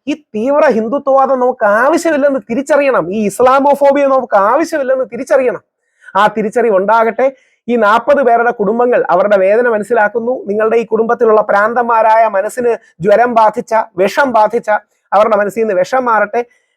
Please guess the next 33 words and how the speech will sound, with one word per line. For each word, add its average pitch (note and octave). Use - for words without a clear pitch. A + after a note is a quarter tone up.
എത്രയും C4
പെട്ടെന്ന്, A3
ഏഹ്, F3
എന്തെങ്കിലും A#3+
രീതിയിൽ A3
അവർക്ക് F#3
തിരിച്ചു G3+
വരാനാകട്ടെ. F#3+
അവർക്ക് F3+
ജയിൽ, G3+
ജയിലിലാണെന്നാണ് A3
ഇപ്പോ -
രണ്ട്, G#3
അതായത് F#3+
ഒരു G3
സെന്റർ G#3+
റൈറ്റ് G#3
നിൽക്കുന്ന G3
മറുനാടൻ G3
മലയാളിയും G3+
ഒരു G#3
സെക്യുലർ, A3
ആ, E3+
പ്രോഗ്രസീവ് G#3
ലെവലിൽ G#3
നിൽക്കുന്ന G#3
ജേർണലിസ്റ്റും G#3
ഒക്കെ F3+
പറയുന്നത്. F#3
അപ്പൊ -
നമുക്ക് F#3
എന്തായാലും G#3
നോക്കാം. A3+